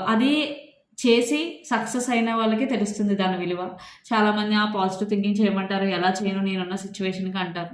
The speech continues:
No, ఖచ్చితంగా చేస్తే మీ లైఫ్లో పాజిటివ్ చేంజెస్ అనేవి కనిపిస్తాయి. So నెక్స్ట్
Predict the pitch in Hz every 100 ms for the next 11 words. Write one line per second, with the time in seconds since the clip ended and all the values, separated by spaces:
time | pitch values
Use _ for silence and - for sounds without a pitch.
0 | 175 165 - - _ _ _ _ _ _
1 | 220 208 214 220 220 220 196 - 214 208
2 | 202 175 175 196 202 175 170 185 196 170
3 | 175 175 170 180 170 165 165 - 160 151
4 | 151 - - - - - 262 233 226 -